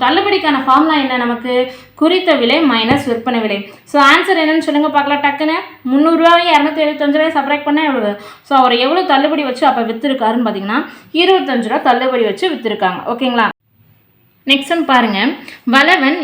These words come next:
இருபத்தி நாலு முட்டைகளை தொண்ணூத்தாறு ரூபாய்க்கு வாங்குறாரு. ஓகேவா? அதுல நாலு முட்டை உடைந்து விட்டன, மீதியை விற்பனை செய்ததில் முப்பத்தி ஆறு ரூபாய் நஷ்டம் அடைஞ்சிருக்காரு. ஏனெனில் ஒரு முட்டைக்கான விற்பனை விலை எவ்வளவுன்னு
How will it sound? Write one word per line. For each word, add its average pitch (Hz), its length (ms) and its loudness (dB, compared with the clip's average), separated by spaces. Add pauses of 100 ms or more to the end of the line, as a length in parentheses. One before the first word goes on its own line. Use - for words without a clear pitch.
(120)
இருபத்தி 320 400 -2
நாலு 262 260 0
முட்டைகளை 247 420 -2 (120)
தொண்ணூத்தாறு 254 560 0
ரூபாய்க்கு 233 340 -6
வாங்குறாரு. 185 420 -8 (120)
ஓகேவா? 220 300 -6 (360)
அதுல 277 260 2 (140)
நாலு 302 240 4 (100)
முட்டை 247 220 -2 (100)
உடைந்து 233 340 2
விட்டன, 202 360 -4 (540)
மீதியை 277 560 2 (360)
விற்பனை 311 500 0
செய்ததில் 247 640 0
முப்பத்தி 294 500 2
ஆறு 226 120 2
ரூபாய் 269 200 -2
நஷ்டம் 247 380 0
அடைஞ்சிருக்காரு. 202 480 -4 (340)
ஏனெனில் 269 400 2
ஒரு 294 320 2
முட்டைக்கான 269 680 2
விற்பனை 269 460 0
விலை 233 480 0
எவ்வளவுன்னு 214 460 -4